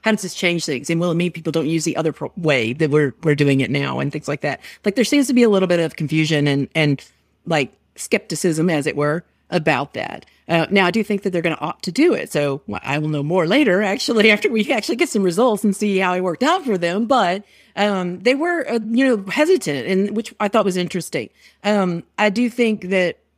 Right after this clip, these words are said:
the main reason that they came to us about this, though, and asking should they do this,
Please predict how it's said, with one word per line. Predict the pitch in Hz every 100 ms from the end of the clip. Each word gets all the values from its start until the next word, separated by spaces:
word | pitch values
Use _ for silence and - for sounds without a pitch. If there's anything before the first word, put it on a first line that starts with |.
| -
the | 190 196
main | 208 208 202
reason | 226 285 254 180
that | 156
they | 151
came | 147 143 139
to | 127
us | 123 131
about | - 131 -
this, | 107 135
though, | 139 135
and | 139 -
asking | 156 156 - 156 143
should | - 165 147
they | 147 143 135 117
do | 165 190 208
this, | 165 139 -